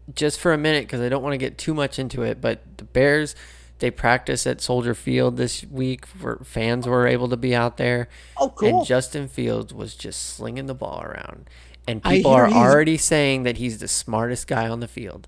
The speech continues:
Speaker 2: Well, that's what
Speaker 1: S-
Speaker 2: I'm hearing. I'm hearing that he, he knows the playbook like no one
Speaker 1: Yes.
Speaker 2: else.
Speaker 1: So I don't wanna get too far into it because I do have some special plans for the podcast regarding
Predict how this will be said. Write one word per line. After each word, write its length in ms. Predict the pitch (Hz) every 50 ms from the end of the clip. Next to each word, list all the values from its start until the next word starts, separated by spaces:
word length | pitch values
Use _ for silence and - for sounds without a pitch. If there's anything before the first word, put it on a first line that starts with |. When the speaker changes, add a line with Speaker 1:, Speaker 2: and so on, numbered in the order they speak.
| - - - - - - - - - - - -
Speaker 2:
Well, 100 | 202 226
that's 120 | 240 - 277
what 120 | 285 262
Speaker 1:
S- 40 | 233
Speaker 2:
I'm 80 | 214
hearing. 260 | 190 214 254 240 202 180
I'm 120 | 180 180
hearing 300 | 185 196 220 220 220 214
that 160 | 196 185 175
he, 240 | 170 175 175 175 190 202
he 160 | 196 143 180
knows 300 | 185 185 185 196 202 -
the 100 | - 208
playbook 580 | - - - 214 214 202 185 196 185 170 - -
like 220 | 190 185 165 165
no 120 | 170 180
one 160 | 175 175 175 175
Speaker 1:
Yes. 180 | 180 180 180
Speaker 2:
else. 140 | 170 160 -
Speaker 1:
So 380 | - - - 139 - - 117 110
I 60 | 110 117
don't 220 | 117 131 143 151
wanna 200 | 160 170 165 165
get 240 | 151 160 151 - -
too 240 | - - 156 156 143
far 280 | - - 151 131 131
into 260 | 131 135 131 - -
it 120 | 123 120 117
because 300 | 123 - - 131 123 117
I 80 | 113
do 220 | 110 110 - 139 160
have 180 | 156 147 131
some 180 | - - 151 135
special 480 | - - - - 135 127 - - 139 120
plans 640 | - - - - 131 127 123 123 120 117 113 110
for 140 | - - -
the 80 | 113 110
podcast 720 | - - - 113 110 107 - - 113 110 110 - - -
regarding 600 | 113 110 110 117 113 113 110 113 110 110 107